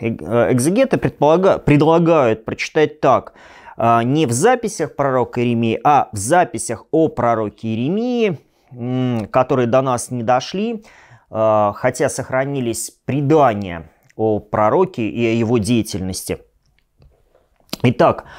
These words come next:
а, что он приказывает? Он приказывает, э, взять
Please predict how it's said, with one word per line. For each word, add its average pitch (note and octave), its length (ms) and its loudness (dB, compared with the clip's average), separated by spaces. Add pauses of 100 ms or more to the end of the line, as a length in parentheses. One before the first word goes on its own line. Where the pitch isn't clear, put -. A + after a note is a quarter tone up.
(380)
а, A#2 440 4
что F3+ 420 2
он D#3+ 280 2
приказывает? G2+ 1000 -2 (140)
Он C3+ 300 0
приказывает, B2 1000 -2
э, A2+ 180 -4
взять A2+ 760 -2